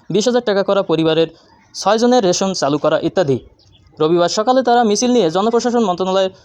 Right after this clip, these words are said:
ভবনের সামনে বিক্ষোভ করে। এরপর জনপ্রশাসনের সিনিয়র সচিবের দপ্তরে সামনে জড়ো হয়। এর আগে বাদামতলায় জড়ো হয়।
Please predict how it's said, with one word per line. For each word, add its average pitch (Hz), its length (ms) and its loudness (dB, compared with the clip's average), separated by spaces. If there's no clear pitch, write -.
ভবনের 208 340 0
সামনে 247 300 0
বিক্ষোভ 170 300 -2
করে। 170 180 0
এরপর 147 360 0
জনপ্রশাসনের 208 680 -2
সিনিয়র 254 260 0
সচিবের 196 420 -2
দপ্তরে 180 360 -2
সামনে 165 260 -2
জড়ো 165 220 0
হয়। 220 200 -2
এর 185 120 2
আগে 233 180 0
বাদামতলায় 240 560 0
জড়ো 143 180 2
হয়। 156 200 0